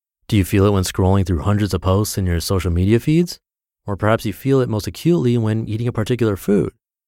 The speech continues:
I've experienced all of those scenarios and many more. If we let it, guilt and its ugly alter ego shame can surround and paralyze us.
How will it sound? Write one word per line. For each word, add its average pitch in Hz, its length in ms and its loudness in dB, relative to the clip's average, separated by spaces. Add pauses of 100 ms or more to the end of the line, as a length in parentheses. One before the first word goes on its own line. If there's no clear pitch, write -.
(260)
I've 104 120 -4
experienced 101 440 -2
all 156 220 2
of 120 80 4
those 90 200 0
scenarios 87 580 -2
and 85 200 -2
many 101 220 0
more. 113 380 0 (500)
If 104 100 -6
we 107 140 2
let 120 240 4
it, 117 320 0
guilt 117 400 2
and 92 100 -2
its 90 120 -4
ugly 98 280 -2
alter 92 320 -4
ego 98 360 -2
shame 123 540 0
can 120 200 -2
surround 120 640 0
and 107 180 -2
paralyze 92 600 -2
us. - 240 -6